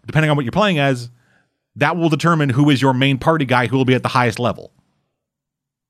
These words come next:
So there's ho-, not really a whole lot of replay value. Like, if this was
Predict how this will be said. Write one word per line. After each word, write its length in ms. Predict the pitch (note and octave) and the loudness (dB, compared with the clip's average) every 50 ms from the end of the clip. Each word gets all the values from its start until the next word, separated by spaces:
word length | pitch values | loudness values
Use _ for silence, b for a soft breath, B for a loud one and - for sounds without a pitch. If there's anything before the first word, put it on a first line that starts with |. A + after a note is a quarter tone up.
| _ _ _ _ _ _ _ _ _ _ _ _ _ _ _ _ _ _ _ _ _ _ _ _ _ _ _ _ _ _ _ _ _ _ _ _ _ _ _ _ _ _ _ _ _ _ _ _ _ _ _ _ _ _ _ _ _ _ _ _ _ _ _ _ _ _ _ _ _ _ _ _ _ _ _ | _ _ _ _ _ _ _ _ _ _ _ _ _ _ _ _ _ _ _ _ _ _ _ _ _ _ _ _ _ _ _ _ _ _ _ _ _ _ _ _ _ _ _ _ _ _ _ _ _ _ _ _ _ _ _ _ _ _ _ _ _ _ _ _ _ _ _ _ _ _ _ _ _ _ _
So 240 | - - C#3 C#3 | -4 0 2 2
there's 160 | C3+ C#3 C#3+ B2+ | 4 2 2 0
ho-, 120 | C3+ - | -2 -2
not 200 | D#3+ F3+ G#3 A3+ | -2 -2 -2 0
really 140 | A3 A3 G3+ | 0 0 0
a 20 | D#3 | 0
whole 120 | F3+ F3+ | 0 0
lot 120 | F3+ F3+ | 0 0
of 60 | D#3+ D#3 | 0 0
replay 220 | D#3+ C3+ C3 A2+ | 0 0 0 0
value. 240 | F#2+ E2+ E2 D#2+ F#2+ | 0 -2 -4 -2 -2
Like, 160 | A2 C3 - | -2 -2 0
if 140 | F#3 A3 - | 0 -2 0
this 140 | B3 F3 - | -2 -4 0
was 420 | F#3 F3+ E3+ E3 C#3+ A#2+ A#2 B2 | 0 0 0 0 -2 -4 -8 -12